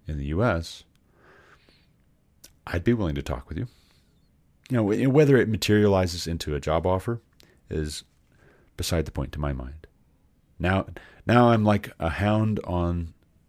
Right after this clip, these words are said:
the trail. I've got the scent, and this, this question needs to be resolved. Now, I don't think we should just leave it open to interpretation.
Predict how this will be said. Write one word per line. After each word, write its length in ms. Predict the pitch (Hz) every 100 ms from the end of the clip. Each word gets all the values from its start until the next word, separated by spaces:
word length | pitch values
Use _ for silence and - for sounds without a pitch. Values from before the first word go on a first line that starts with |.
| _ _ _ -
the 80 |
trail. 460 | - 92 78 67 67 - _ _ _ _ _ - _ _ _ _ _ _
I've 100 | -
got 180 | - 82
the 80 | -
scent, 460 | - 80 71 - - _ _ _ _ _ _ _
and 100 | 82
this, 200 | 80 - - _ _ _ _
this 160 | 87 -
question 380 | - - -
needs 180 | 73 71
to 60 | -
be 100 | 71
resolved. 600 | 71 95 92 71 - - _ _ _ _ _ _ _ _ _ _ _ _ _ _ _ _ _ _ _ _ _ _ -
Now, 100 | 87
I 100 | 82
don't 300 | 78 101 113
think 420 | - 82 80 - - _ - _ -
we 100 | 78
should 180 | -
just 200 | - -
leave 140 | 76 76
it 80 | 76
open 320 | 78 78 71
to 100 | 71
interpretation. 840 | 69 78 - - 76 - 73 71